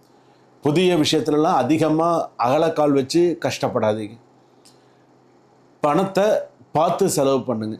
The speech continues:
So, இதெல்லாம் நான் சொல்ற மாதிரி சில விஷயங்கள்லாம் பண்ணுங்க. ஒரு தடவை இந்த ஜாதகத்தை நீங்க உங்களுடைய சுய ஜாதகத்தை ஒரு,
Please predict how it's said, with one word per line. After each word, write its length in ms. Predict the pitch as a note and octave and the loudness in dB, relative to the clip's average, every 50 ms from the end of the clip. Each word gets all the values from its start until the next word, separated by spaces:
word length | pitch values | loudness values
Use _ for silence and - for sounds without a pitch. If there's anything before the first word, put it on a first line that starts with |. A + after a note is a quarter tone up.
| - - | -14 -12
So, 200 | - - E3+ E3+ | -6 -2 0 0
இதெல்லாம் 360 | C#3 A#2+ C3 C3 C3 C3+ C3+ | 2 2 2 2 2 2 0
நான் 140 | B2+ B2 A2 | 0 0 0
சொல்ற 300 | B2+ B2 B2 C3+ C3+ C3 | 0 0 0 0 0 0
மாதிரி 220 | C3 C3+ C#3+ C#3 | -2 -2 -2 -2
சில 160 | - C3 B2 | -2 0 0
விஷயங்கள்லாம் 560 | A2+ G#2+ - C3 B2 A#2+ A#2+ A#2 A#2+ A#2+ A#2+ - | 0 0 0 -2 -2 0 0 0 0 -2 -2 -4
பண்ணுங்க. 320 | A2+ G#2 G#2+ G#2+ G2 F#2+ - _ _ _ _ _ _ _ _ _ _ _ _ _ _ _ _ _ _ _ _ _ _ - | -8 -8 -8 -8 -10 -12 -16 _ _ _ _ _ _ _ _ _ _ _ _ _ _ _ _ _ _ _ _ _ _ -4
ஒரு 180 | A#2+ C3+ D3 B3 | 0 0 2 2
தடவை 300 | - - D3 D3 D3+ E3+ - G4 - - - | 2 2 2 2 2 2 0 0 -2 -4 -2
இந்த 400 | - B2+ A#2+ B2+ B2 A#2+ A2+ A2 G#2+ | -2 0 2 2 2 2 0 0 0
ஜாதகத்தை 500 | C3 B2+ C3+ C3 C#3 C3+ C3 C3 C#3 B2+ | 0 0 0 2 0 0 0 0 -2 -2
நீங்க 180 | B2 A#2+ A#2 | -2 0 0
உங்களுடைய 380 | A#2 A#2 A#2+ A#2+ A#2+ A#2+ A#2+ A2+ | 0 0 2 2 2 0 0 0
சுய 160 | - C3+ C3 | 0 0 0
ஜாதகத்தை 460 | A#2+ B2+ B2 B2 A2+ A#2+ A#2 - C3 | 2 0 0 0 0 0 0 0 0
ஒரு, 120 | A#2+ A#2 | 0 0